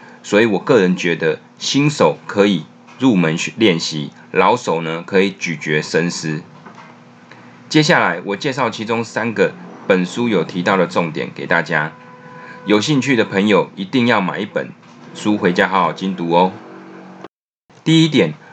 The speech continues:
我要讲的是准确估计实际价值。投资赚钱的起点呢，就是要准确的估算股票的实际价值，然后才能做所谓的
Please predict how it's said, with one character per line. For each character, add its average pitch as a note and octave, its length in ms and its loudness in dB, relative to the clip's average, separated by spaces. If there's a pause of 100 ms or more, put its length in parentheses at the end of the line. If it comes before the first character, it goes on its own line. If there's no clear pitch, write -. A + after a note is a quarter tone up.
(120)
我 F#2 120 2
要 B2+ 100 4
讲 E2 220 -4
的 E2 100 -6
是 F#2 260 -8 (360)
准 D#2 340 0
确 G#2+ 320 2
估 A2 280 -6
计 G#2+ 320 -10
实 - 300 -8
际 F#2+ 180 -4
价 E2+ 220 0
值。 - 220 -16 (1040)
投 B2+ 180 2
资 D#3+ 140 2
赚 D#3 180 4
钱 G#2 200 -4
的 G2 100 0
起 G2 180 -6
点 F#2+ 200 -2
呢， D#2+ 140 -4
就 G#2 160 0
是 G#2+ 140 -2
要 G2 240 2 (160)
准 E2+ 240 -6
确 A#2+ 180 0
的 F2+ 100 0
估 G2+ 200 -8
算 F#2 260 -4 (140)
股 F2 200 -4
票 A#2 220 0
的 E2 140 -6
实 D#2+ 200 -12
际 F#2 140 -8
价 E2 200 -2
值， C2+ 260 -14 (440)
然 F#2 220 0
后 A#2 220 0
才 F#2 220 -6
能 F2+ 200 -4
做 F2+ 300 -2
所 - 180 -2
谓 F2+ 140 4
的 D#2+ 220 -2